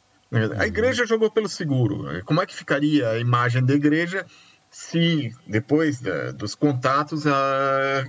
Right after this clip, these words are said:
Speaker 1: con-, concluíssem a peregrinação de Fá-, a Fátima foi responsável pelo aumento dos casos em mais sei lá quantas
Speaker 2: Certo.
Speaker 1: pessoas e
Speaker 2: Certo.
Speaker 1: co-, é, e morreram mais tantas pessoas? Isso aí seria muito pesado para a imagem da igreja.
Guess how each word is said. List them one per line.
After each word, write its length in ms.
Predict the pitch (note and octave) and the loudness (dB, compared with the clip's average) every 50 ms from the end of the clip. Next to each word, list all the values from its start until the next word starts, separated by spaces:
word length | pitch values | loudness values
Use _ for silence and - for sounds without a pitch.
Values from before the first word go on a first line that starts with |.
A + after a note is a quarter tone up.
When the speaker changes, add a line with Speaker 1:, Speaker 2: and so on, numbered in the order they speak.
| D3 - | -8 -6
Speaker 1:
con-, 220 | - F3 E3+ E3 | -2 -2 -2 -2
concluíssem 640 | D3+ - F#3+ F3+ E3+ E3+ E3+ F3 D#3 C3+ - A#2 A2 - | -2 -4 -4 -4 -2 -2 0 0 0 0 0 -2 0 0
a 80 | - B2+ | -2 0
peregrinação 1040 | B2+ D3+ C#3+ D3+ D3 D3 D3+ D3+ C#3+ C#3+ C#3+ C3 - - F#3+ F#3+ G#3 G#3 G3+ G3+ | 2 2 2 2 0 0 0 -2 0 0 -2 -2 -2 -2 0 0 0 0 -2 -4
de 160 | G3 F3 E3+ D3 | -6 -6 -8 -8
Fá-, 300 | - - D#3+ E3 B2+ C#3 | 0 0 0 2 2 0
a 60 | C3 | -2
Fátima 600 | B2+ D3+ D3 D#3 D#3 D3 - D#3+ D#3 D#3 D#3 D3+ - - - - - - _ _ | 0 0 2 2 0 -2 -4 -4 -2 -2 -2 -4 -8 -18 -20 -20 -20 -20 _ _
foi 280 | - - E3+ F3+ F#3 | -2 2 4 4 4
responsável 1000 | D#3+ D#3 E3+ D#3+ - - E3 D#3+ D#3 C#3+ - - D3+ D#3+ E3 E3 D#3 D3 D#3 D#3 D3 | 4 2 2 0 0 0 0 0 2 0 0 0 2 2 2 0 0 2 0 0 2
pelo 280 | - E3 D#3 D#3+ D#3 | 0 0 2 4 4
aumento 500 | D3+ D3+ D3 B2+ C3 D3 E3 D#3 C#3+ - | 4 4 2 2 2 2 2 0 -2 -4
dos 200 | C#3+ B2+ C3+ B2+ | -4 -4 -6 -6
casos 500 | - - C3+ C#3 D3+ D#3 D3 C#3 C#3 C3 | -2 0 0 2 2 0 -2 -2 -4 -2
em 80 | C#3 C#3 | -2 0
mais 300 | C3+ C3 C3 D3+ D#3 - | 2 2 2 2 0 0
sei 100 | - C#3+ | 0 0
lá 120 | C#3+ C#3 | 0 0
quantas 340 | C3+ - C#3+ C#3+ B2 C3 C3 | 0 0 -4 -4 -2 -2 -6
Speaker 2:
Certo. 80 | B2 - | -2 -2
Speaker 1:
pessoas 680 | C#3 C3+ C#3 C3 A#2+ D3 D#3+ E3 D#3+ D#3 D#3 D3 C#3+ - - - - - - _ - | -2 -2 -2 0 2 2 2 4 4 2 2 0 -4 -8 -16 -20 -20 -20 -20 _ -2
e 40 | E3 | -2
Speaker 2:
Certo. 160 | D#3 D3+ - | -2 0 0
Speaker 1:
co-, 100 | E3+ D#3+ | 0 2
é, 640 | D#3+ D#3 D3+ C3+ B2 C3+ C#3 C3+ C3+ B2+ B2 A#2+ A#2 A#2+ | 2 2 2 0 0 0 0 0 0 0 0 0 0 2
e 60 | B2 | 2
morreram 520 | B2 C#3 C#3 B2+ C3 C#3+ D3+ E3 D3+ C#3+ C#3 | 2 4 4 4 4 4 4 2 2 0 2
mais 200 | B2+ C3 B2+ B2 | 0 0 0 0
tantas 300 | C#3+ C3+ B2+ B2+ B2 - | -2 -2 0 0 0 0
pessoas? 380 | B2 A#2+ A#2+ - A2+ G#2+ G#2+ A2 | 0 -2 0 0 0 -2 -2 -2
Isso 120 | - - | -2 -2
aí 140 | C3+ D#3+ E3+ | 0 0 -2
seria 360 | E3 - F#3 D#3 C3+ D3+ D#3 | -2 0 0 2 2 2 2
muito 240 | D3 D#3 D#3 - - | 2 2 0 -2 -2
pesado 520 | - D#3+ D3+ C3 A#2 G2+ A2 B2 B2 B2 | 0 0 0 2 0 0 0 0 -2 -2
para 140 | B2 C3+ B2 | -2 -2 0
a 40 | B2 | 0
imagem 300 | A#2+ A#2 A2+ A#2+ B2+ B2 | 2 0 0 0 0 0
da 80 | B2+ | 0
igreja. 460 | B2+ B2 A#2 G#2+ G#2 F#2+ F#2+ - - | 0 0 0 0 0 -2 -4 -6 -14